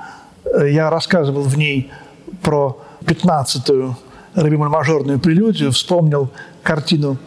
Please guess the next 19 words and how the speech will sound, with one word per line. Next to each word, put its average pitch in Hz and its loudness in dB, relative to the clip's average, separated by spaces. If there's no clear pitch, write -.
любимой 165 2
моей 135 0
художницы 143 0
Зинаиды 147 0
Серебряковой, 156 0
картину 160 2
сенсационную. 147 0
Она 165 2
тоже 175 2
вот 135 -6
показала 147 0
вот 135 -4
свой 165 4
утренний 151 0
туалет, 180 0
э, - 0
как 143 -2
она 135 0
причесывается. 131 0